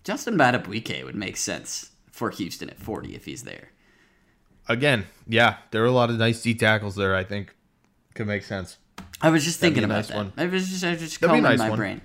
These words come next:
Speaker 1: I
Speaker 2: Yeah.
Speaker 1: work slow.
Speaker 2: No, I totally get, I like that one.
Speaker 1: But,
Speaker 2: Yeah.
Speaker 1: uh, yeah,
Speaker 2: Actually,
Speaker 1: back
Speaker 2: if,
Speaker 1: to
Speaker 2: if they
Speaker 1: DeForest
Speaker 2: want,
Speaker 1: Buckner, sorry.
Speaker 2: if they want a nose, like a true nose,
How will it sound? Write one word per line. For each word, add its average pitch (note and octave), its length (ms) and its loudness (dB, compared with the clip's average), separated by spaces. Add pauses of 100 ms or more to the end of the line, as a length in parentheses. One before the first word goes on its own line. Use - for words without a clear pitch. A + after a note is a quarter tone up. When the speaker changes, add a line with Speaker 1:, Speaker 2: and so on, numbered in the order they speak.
(400)
Speaker 1:
I D3+ 140 4
Speaker 2:
Yeah. G3 100 8
Speaker 1:
work D3 160 2
slow. G#2 460 -2 (840)
Speaker 2:
No, C3 180 4
I C#3+ 100 6
totally D3 280 4
get, A2 180 2
I G2+ 140 4
like A2+ 220 4
that A#2 180 4
one. G2 220 -4 (240)
Speaker 1:
But, B2 440 4
Speaker 2:
Yeah. C3 140 6
Speaker 1:
uh, B2 240 4
yeah, C#3 140 2
Speaker 2:
Actually, C3+ 420 6
Speaker 1:
back C#3 60 0
Speaker 2:
if, C3+ 60 -2
Speaker 1:
to A#2+ 80 0
Speaker 2:
if C3 100 4
they E3 140 10
Speaker 1:
DeForest F3+ 60 8
Speaker 2:
want, E3+ 180 8
Speaker 1:
Buckner, F#2 100 -6
sorry. G2+ 260 0
Speaker 2:
if E2+ 60 -2
they F#3 100 8
want G#3 220 8
a A#2 40 6
nose, G#2+ 760 6
like G#2 120 2
a G2 60 2
true A2 240 2
nose, F#2 720 2